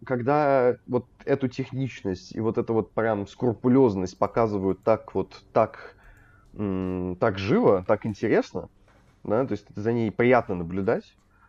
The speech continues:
это, это, это очень, это очень захватывает. Поэтому, в принципе, мне, мне это, мне это тоже понравилось. Но для меня все-таки пока все равно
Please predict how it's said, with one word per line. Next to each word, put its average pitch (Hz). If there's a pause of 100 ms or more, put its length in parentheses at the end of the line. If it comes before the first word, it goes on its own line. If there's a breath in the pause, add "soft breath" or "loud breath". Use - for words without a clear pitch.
(200 soft breath)
это, 139
это, 123 (180)
это 117
очень, 110
это -
очень 110
захватывает. 95 (540 soft breath)
Поэтому, 113
в -
принципе, 147
мне, 117
мне 113
это, 120
мне 107
это 120
тоже 98
понравилось. 95
Но 120
для 123
меня 123
все-таки 123
пока 120
все 110
равно 113